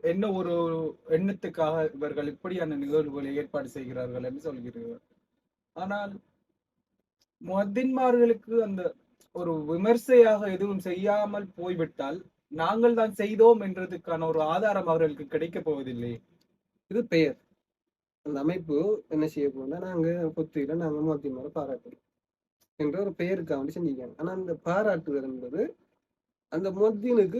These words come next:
Speaker 2: கிடைத்த கூலியாண்டு கேட்டா இல்ல, அவருக்கான பாராட்டு அது அல்ல. அவருக்கு நான், அவரை நாம பாராட்டணுமாக இருந்தால் என்ன, எனக்கு, எனக்கிட்ட கேட்டா நான் என்ன செய்வேன்டா, வயது அடிப்படையில அல்லது மூர்ப்பின் அடிப்படையில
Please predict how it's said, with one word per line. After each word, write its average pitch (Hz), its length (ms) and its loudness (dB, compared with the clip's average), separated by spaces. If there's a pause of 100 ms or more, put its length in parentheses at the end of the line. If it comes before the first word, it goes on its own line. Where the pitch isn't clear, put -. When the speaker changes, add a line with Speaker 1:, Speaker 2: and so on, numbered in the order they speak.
Speaker 2:
கிடைத்த 208 540 2
கூலியாண்டு 208 540 2
கேட்டா 131 160 -2
இல்ல, 208 200 -2 (640)
அவருக்கான 185 680 0
பாராட்டு 165 460 2
அது 180 140 2
அல்ல. 151 180 -2 (420)
அவருக்கு 165 360 0
நான், 160 160 2
அவரை 160 180 4
நாம 156 220 2
பாராட்டணுமாக 151 640 -2
இருந்தால் 123 360 -8 (600)
என்ன, 170 180 0 (180)
எனக்கு, 160 300 4
எனக்கிட்ட 165 320 2
கேட்டா 123 340 -2
நான் 170 180 2
என்ன 160 120 0
செய்வேன்டா, 131 340 -4 (120)
வயது 170 260 4
அடிப்படையில 143 440 -4
அல்லது 175 240 -2 (420)
மூர்ப்பின் 175 440 2
அடிப்படையில 123 460 -4